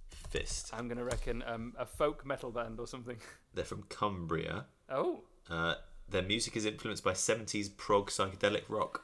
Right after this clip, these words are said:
Speaker 2: Well, makes sense.
Speaker 1: Uh, progressive rock, folk rock, progressive folk, and rock.
Speaker 2: Called it! <laughs>
Speaker 1: So, <laughs> they've got an album called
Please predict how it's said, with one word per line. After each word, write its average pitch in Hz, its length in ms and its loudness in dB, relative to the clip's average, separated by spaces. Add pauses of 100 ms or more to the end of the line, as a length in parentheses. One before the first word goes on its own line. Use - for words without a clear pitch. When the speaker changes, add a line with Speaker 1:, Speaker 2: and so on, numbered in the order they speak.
(140)
Speaker 2:
Well, 117 320 0 (160)
makes 135 200 0
sense. 98 280 -8
Speaker 1:
Uh, 98 100 4
progressive 107 560 6
rock, 101 280 10
folk - 360 6
rock, 90 260 4
progressive 85 400 2
folk, - 380 6 (120)
and 73 120 -2
rock. 73 340 0 (380)
Speaker 2:
Called 302 340 12
it! 247 220 8
<laughs> - 80 -2
Speaker 1:
So, - 260 0 (380)
<laughs> 90 100 0 (1400)
they've 95 140 8
got 95 140 10
an 92 80 4
album 101 320 6
called 92 420 6